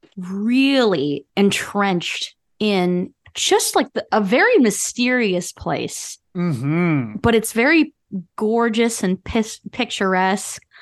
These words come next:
Speaker 1: Um, you're finally seeing a little bit of color, just a little bit.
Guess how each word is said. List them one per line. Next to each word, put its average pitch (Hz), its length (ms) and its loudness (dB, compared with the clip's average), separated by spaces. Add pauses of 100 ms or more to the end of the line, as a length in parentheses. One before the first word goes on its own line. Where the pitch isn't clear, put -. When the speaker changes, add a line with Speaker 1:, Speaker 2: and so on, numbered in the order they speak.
(220)
Speaker 1:
Um, 214 320 4
you're 214 120 4
finally 240 520 0
seeing 226 320 -4
a 208 40 -2
little 208 200 -2
bit 202 100 -2
of 156 80 -2 (140)
color, 196 640 -2
just 302 180 -6
a 330 60 -4
little 262 240 2
bit. 180 320 -2